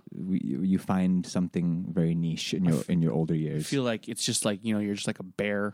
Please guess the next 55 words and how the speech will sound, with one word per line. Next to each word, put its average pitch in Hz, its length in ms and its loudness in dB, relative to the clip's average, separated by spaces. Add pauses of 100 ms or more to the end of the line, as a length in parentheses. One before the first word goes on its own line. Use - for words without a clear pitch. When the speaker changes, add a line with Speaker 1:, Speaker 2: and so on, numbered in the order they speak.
(120)
Speaker 2:
who's 123 120 -12
just, 107 160 -4
like, - 100 -12
feeding 110 440 0
yourself 101 380 0
up 95 100 2
for 101 120 -6
hibernation 110 1300 2 (220)
Speaker 1:
<laughs> - 180 -20
Speaker 2:
and 107 100 -4
stuff. 101 220 -6
But - 80 6
it's 220 140 4
good. 165 260 10
It's - 140 2
Speaker 1:
Little 110 160 8
Speaker 2:
good. 95 100 2
It's 95 80 6
Speaker 1:
bit, 92 100 6
Speaker 2:
been - 80 6
Speaker 1:
yeah. - 60 8
Speaker 2:
good. 85 220 0
It's - 120 2
Speaker 1:
'Cause, 131 60 4
Speaker 2:
been 131 140 8
Speaker 1:
'cause 151 140 8
Speaker 2:
good. 156 60 2
Speaker 1:
not, 160 140 6
not, 143 260 6
not 143 200 4
all 151 240 6
of 123 100 4
us 98 220 4
can 98 240 4
be 95 340 4
Michael 95 340 2
Caine's 90 360 0
and 87 100 2
Meryl 90 220 0
Streeps - 380 -2
Speaker 2:
My 123 80 -2
c-, - 120 -6 (220)
c-, 127 120 -6 (100)
Speaker 1:
who 117 140 4
find 98 580 4
success - 500 -2
in 92 160 4
an 95 120 0
older 92 260 2
age, 92 380 -2 (180)
Speaker 2:
Yeah. 101 180 -2
Speaker 1:
you 120 60 4
know? 135 240 4 (340)
But, 131 180 4
like, 123 300 4